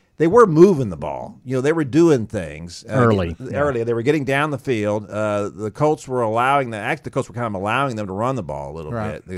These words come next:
Speaker 1: because the way they were setting up on their defense, and they were taking away the outside. That's what they were concentrating on. Uh, was doing that, and, and, uh, Matt Eberflus had a great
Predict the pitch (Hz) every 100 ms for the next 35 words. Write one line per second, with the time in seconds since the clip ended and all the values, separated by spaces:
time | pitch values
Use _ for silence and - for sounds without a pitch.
0 | 85 107 98 101 98 95 - 104 98 101
1 | 85 85 85 110 110 82 64 - _ _
2 | _ - 101 95 95 131 135 131 107 104
3 | 101 95 92 _ _ 98 110 117 135 104
4 | 85 104 104 95 87 - 101 - - 92
5 | 80 73 73 76 82 92 87 71 85 78
6 | 92 82 85 80 76 - - 95 92 92
7 | 90 - _ 95 90 87 76 69 101 92
8 | 95 95 101 95 104 87 80 107 117 -